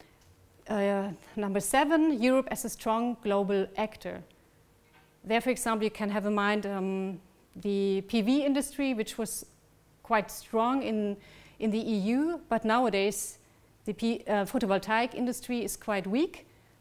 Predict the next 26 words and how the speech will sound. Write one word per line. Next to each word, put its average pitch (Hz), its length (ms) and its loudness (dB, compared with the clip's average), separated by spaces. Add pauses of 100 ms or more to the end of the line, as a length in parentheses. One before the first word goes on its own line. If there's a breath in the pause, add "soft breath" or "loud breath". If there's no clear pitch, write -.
(160)
and 220 340 2
it 196 100 -6
was 220 200 0
an 226 200 2
active 247 360 -2
decision 254 360 -2
by 202 100 2
the 185 80 -2
Commission 240 600 -4 (360 loud breath)
that 214 120 0
they 208 120 2
want 208 340 2
to - 160 -6
build 214 220 2
up 208 180 -2
an, 196 260 -4
a - 60 -6
new, 247 540 4 (140)
how 220 60 -6
I 202 40 -2
say, 208 340 0
a 180 180 -4
second 247 520 -2 (360 loud breath)
or 196 160 2
a, 190 280 2 (460)
yeah, 175 240 -4